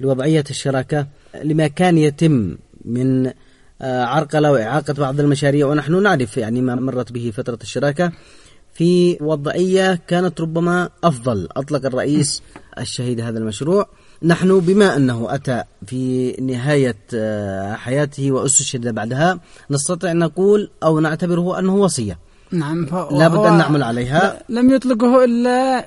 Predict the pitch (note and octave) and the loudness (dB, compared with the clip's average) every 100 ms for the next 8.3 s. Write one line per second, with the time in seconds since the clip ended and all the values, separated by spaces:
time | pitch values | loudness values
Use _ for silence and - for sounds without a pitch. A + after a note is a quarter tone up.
0 | F3+ F#3 G#3+ A3+ A3+ G#3+ F#3 G#3+ A3+ G3+ | -6 -4 -2 0 0 -2 -2 -2 -2 -4
1 | - F#3+ F#3+ F#3+ A3 A#3+ - G3 G3 G3 | -4 -4 -2 0 2 0 -2 -2 2 2
2 | D#3 G#2+ - - _ _ _ - _ D3 | 2 -2 -10 -20 _ _ _ -20 _ -4
3 | C#3 G#2 - - E3 F3 D#3 E3 F#3+ F#3 | -2 -2 -8 -6 -2 0 -2 -2 -2 0
4 | G3+ G3 G#3 G3+ G3+ G3+ G3+ G3+ F3 G3+ | 0 0 0 0 0 0 0 0 0 0
5 | F#3+ E3+ - G#3 G#3 G3+ G#3 G3 F#3+ F#3 | 0 -2 -4 -2 0 0 -2 -2 -2 -2
6 | D3+ F#3 F3 - F#3 F#3 F3 F#3+ F3+ F3 | -2 -4 -4 -4 -2 -2 -2 -2 -2 -4
7 | - F3+ D#3 D#3+ F3+ F3 D3 F#3 E3 F3+ | -4 -4 -2 -4 -4 -6 -2 -2 -2 -2
8 | F3+ G#3+ | 0 0